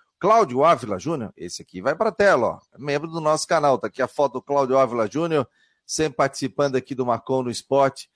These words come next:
o, o Nete Agostinho também, então muito obrigado a todos que estão, a Nete, né, Agostinho, também participando. Wilson, nosso amado goleiro, obrigado por permanecer no Figueirense.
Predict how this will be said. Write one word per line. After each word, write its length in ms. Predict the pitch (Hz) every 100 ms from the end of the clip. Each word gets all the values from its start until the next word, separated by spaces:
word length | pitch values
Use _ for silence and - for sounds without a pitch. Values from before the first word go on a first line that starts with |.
| _ _ _
o, 520 | 117 120 120 120 104
o 40 | 127
Nete 300 | 160 156 143
Agostinho 480 | 120 123 - 147
também, 540 | 123 117 120 196 190 170
então 200 | 170 180
muito 160 | 190
obrigado 340 | 226 202 175 165
a 40 |
todos 220 | - 160
que 80 | -
estão, 420 | - 156 151 135
a 80 | 113
Nete, 300 | 123 143 -
né, 120 | 117 104
Agostinho, 540 | 104 110 - 156 151 - _ _ -
também 340 | 131 123 147
participando. 840 | 143 131 123 - 120 - 98 73 _ _ _
Wilson, 440 | 123 247 226 - 160
nosso 260 | 170 -
amado 260 | 165 196 175
goleiro, 300 | 170 185 170
obrigado 420 | 139 147 165 160
por 140 | 143 139
permanecer 600 | 151 151 143 131 156 147
no 100 | 135
Figueirense. 800 | 147 127 131 165 143 113 -